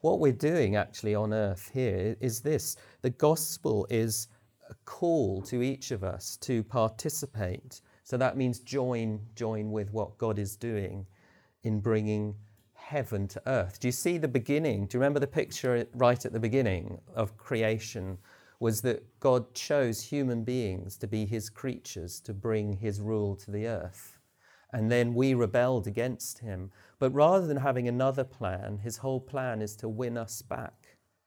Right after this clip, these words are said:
to himself so that we could fulfill the plan he had in the beginning. And that's just what we're supposed to be doing as Christians here on earth, is, is bringing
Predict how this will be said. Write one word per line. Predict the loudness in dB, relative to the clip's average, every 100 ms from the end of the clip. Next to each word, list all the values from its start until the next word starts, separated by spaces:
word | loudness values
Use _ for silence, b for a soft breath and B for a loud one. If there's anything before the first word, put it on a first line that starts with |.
| _ _ -10
to | -6
himself | -4 -2 -4 -6 -6 -8 -12 _ _ _ _ _ _ _
so | -2 0 0
that | -2
we | 0 0 0
could | -2 -6
fulfill | -6 -6 -6 -8 -4 -2 0 -2 -6 -10 -16 _
the | -8
plan | -6 -4 -2 -2
he | -4
had | -4 -4
in | -4
the |
beginning. | -4 -4 -4 -6 -8 -14 _ _ _ _ _ _ -4
And | -2 0
that's | -2 -4 -4
just | -2 -2 -6 -2
what | -2 0
we're | 0 0 0 -4 -18 _ _
supposed | -20 -20 _ _ _ _ 0 0 0
to | 0
be | 2
doing | 2 4 4 2
as | -2
Christians | 4 4 4 -2 -2 -2 -6 B B B
here | 6 8
on | 6 2
earth, | 2 0 0 -4 -12 B B
is, | 2 4 4
is | 2 0
bringing | -2 0 2 2 0 0 -2